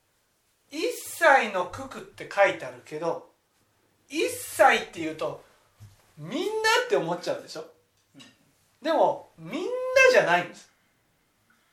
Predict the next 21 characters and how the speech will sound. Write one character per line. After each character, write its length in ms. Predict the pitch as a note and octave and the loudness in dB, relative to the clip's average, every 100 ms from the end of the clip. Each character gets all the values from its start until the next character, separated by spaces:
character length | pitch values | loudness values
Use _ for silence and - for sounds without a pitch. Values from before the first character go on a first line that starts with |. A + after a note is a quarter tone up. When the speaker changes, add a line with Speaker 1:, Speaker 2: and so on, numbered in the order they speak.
| _ _ | _ _
Speaker 1:
私 580 | - - - B4 B4 A#4+ | 2 2 6 6 6 6
な 140 | A4 - | 6 4
ん 20 | |
で 80 | - | 0
す。 60 | |
私。 640 | F3 F3+ - D#4 - D4 - - - - _ | 2 2 4 2 0 -8 -12 -20 -20 -20 _
一 140 | C#4 A4+ | -8 -8
切 460 | - - F4 C#4+ | -8 2 4 4
の 140 | G#3+ G3 | 2 0
九 200 | B3 D#4+ | -2 -8
九 120 | D4+ | -8
っ 40 | B3 - - | -10 -12 -10
て 120 | G3+ - | -10 -4
書 120 | C#4+ | 0
い 100 | D#4+ C4+ | 0 0
て 80 | F3+ | -2
あ 80 | D#3 | -2
る 120 | D3 | -4
け 160 | - F#3 | -8 -2
ど、 320 | C#4 - - _ - _ _ _ _ - E3 | -2 -2 -8 _ -20 _ _ _ _ -20 2
私 800 | E3+ C#4 E4 - A#4 B4+ - - | 6 6 6 4 4 4 0 -8